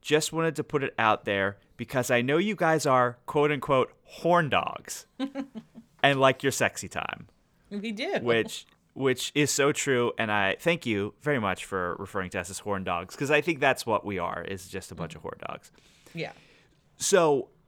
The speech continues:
Speaker 1: anyway, the main thing about this is, yes, we're horn dogs, but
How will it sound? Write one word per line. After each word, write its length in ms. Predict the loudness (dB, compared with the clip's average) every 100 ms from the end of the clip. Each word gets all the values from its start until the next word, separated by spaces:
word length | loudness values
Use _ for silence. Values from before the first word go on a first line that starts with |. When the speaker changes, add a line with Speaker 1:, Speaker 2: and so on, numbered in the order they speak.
| _ _ _ _ _ _ 0
Speaker 1:
anyway, 680 | 2 2 0 0 -2 -4 -10 _ _ -10
the 280 | 0 0
main 360 | 0 0 0 0
thing 260 | -2 -2 -2
about 280 | -2 -4
this 480 | -6 -10 -10 -12 -14 _
is, 680 | -2 0 -2 -4 -8 -10 -14 -18 _ _ _ _ _ _ _
yes, 260 | -4 -2 -2
we're 120 | -2
horn 220 | -2 0
dogs, 360 | 0 0 -2 -4
but 560 | 2 2 2 -4 -16